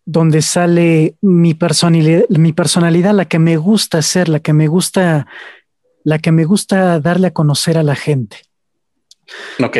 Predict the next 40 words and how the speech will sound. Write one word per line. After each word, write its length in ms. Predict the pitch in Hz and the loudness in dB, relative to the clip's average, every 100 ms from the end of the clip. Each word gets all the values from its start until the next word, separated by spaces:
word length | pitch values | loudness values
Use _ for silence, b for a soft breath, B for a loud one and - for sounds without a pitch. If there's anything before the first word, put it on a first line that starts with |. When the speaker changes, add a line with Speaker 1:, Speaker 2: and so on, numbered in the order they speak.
| 127 | 2
Speaker 1:
¿Cómo 220 | 196 208 | 2 4
lo 120 | 190 | 2
defino? 460 | 180 180 190 185 165 | 2 0 2 2 2
No 220 | 170 214 | 2 0
como, 380 | 269 247 208 220 | 0 2 2 2
no 220 | 190 220 | 2 0
como 280 | - 240 196 | 0 2 2
tratando 600 | - 165 160 190 196 190 | 0 -4 0 2 2 2
de 120 | 165 | 2
llamar 320 | 160 160 165 | 2 2 2
una 180 | 165 165 | 2 0
atención, 460 | 160 151 147 135 151 | 0 -2 -2 0 2
no 80 | 156 | 2
me 100 | 156 | 2
refiero 420 | 143 - 143 147 | -2 -4 -4 0
a 60 | |
ello, 320 | 151 160 131 - _ b b b b b b _ - | 0 0 -4 -10 _ b b b b b b _ -10
sino 400 | - 175 170 160 | -4 0 0 0
porque 280 | 165 156 | -2 0
es 100 | 180 | 0
la 160 | 185 185 | 0 0
persona 640 | 170 156 156 175 175 180 | -2 -2 0 0 2 0
que, 540 | 160 151 151 151 151 151 | 0 0 2 2 0 -2
que 120 | 160 | -4
siempre, 840 | 151 175 175 165 170 165 151 143 147 | -2 0 2 2 2 2 2 -2 -4
que 100 | - | -4
siempre 340 | 156 202 208 208 | -2 0 0 2
he 40 | |
llevado 340 | 196 180 185 160 | 2 2 0 0
por 200 | 160 151 | -2 0
dentro, 380 | 170 160 175 - | 0 0 -4 -2
pero 420 | 208 196 190 - _ _ _ _ _ _ _ _ _ _ _ _ _ _ - | 0 2 0 -2 _ _ _ _ _ _ _ _ _ _ _ _ _ _ -10
que 160 | - 160 | -4 -2
por 200 | 160 165 | 0 0
algunas 400 | 160 175 185 160 | 2 2 2 0
circunstancias 840 | 156 151 165 156 170 151 165 - - | -2 -2 -2 0 -2 0 -2 -4 -2
no 320 | 165 170 185 | 2 2 4
me 160 | 190 | 2
atrevía 680 | 180 175 156 151 170 170 160 - | 0 0 0 2 2 0 0 -2
a, 520 | 135 135 131 131 | -4 -4 -4 -6